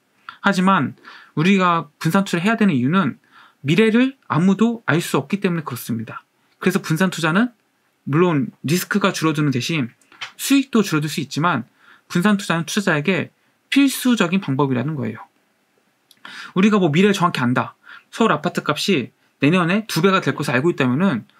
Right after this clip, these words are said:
내가 사채 끌어다 써서 전부 다 서울 아파트 사는 게 맞죠. 하지만 그걸 누가 장담할 수 있겠습니까? 삼성전자 내년에 십만 원이 된다?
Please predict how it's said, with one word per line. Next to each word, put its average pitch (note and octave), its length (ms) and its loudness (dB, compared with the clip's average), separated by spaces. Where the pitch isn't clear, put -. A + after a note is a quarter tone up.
내가 G3+ 220 2
사채 C4 240 0
끌어다 B3 280 0
써서 G3 480 0
전부 G#3 220 4
다 F#3 140 2
서울 A#3 240 2
아파트 E3 240 -4
사는 F#3+ 140 0
게 E3+ 60 0
맞죠. - 360 -6
하지만 A#3+ 280 2
그걸 D3+ 160 2
누가 F3+ 160 0
장담할 D3+ 340 -2
수 - 100 -10
있겠습니까? - 560 -8
삼성전자 B3 400 4
내년에 D#3 240 2
십만 A3+ 300 2
원이 F#3 100 0
된다? C#3+ 320 -2